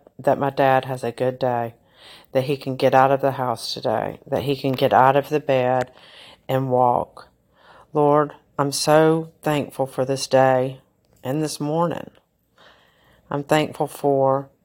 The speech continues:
the Father, Son, and Holy Spirit. The way I felt after I got everything done and got into bed last night, I felt accomplished, grateful,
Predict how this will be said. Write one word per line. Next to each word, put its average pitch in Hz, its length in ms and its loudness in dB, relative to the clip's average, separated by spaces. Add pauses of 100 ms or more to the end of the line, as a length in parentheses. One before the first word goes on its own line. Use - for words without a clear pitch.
(160)
the 139 140 -4
Father, 143 440 4
Son, 135 440 -4
and 131 180 -8
Holy 135 280 -4
Spirit. 123 460 -8 (3500)
The 147 100 2
way 160 280 6
I 160 80 4
felt 156 340 2
after 143 260 0
I 139 60 2
got 135 240 2
everything 143 560 -2
done 139 380 0
and 127 180 -6
got 131 220 0
into 135 260 -2
bed 131 340 -2
last 127 360 -8
night, 123 320 -6 (120)
I 135 120 0
felt 139 240 -2
accomplished, 131 920 -2
grateful, - 720 0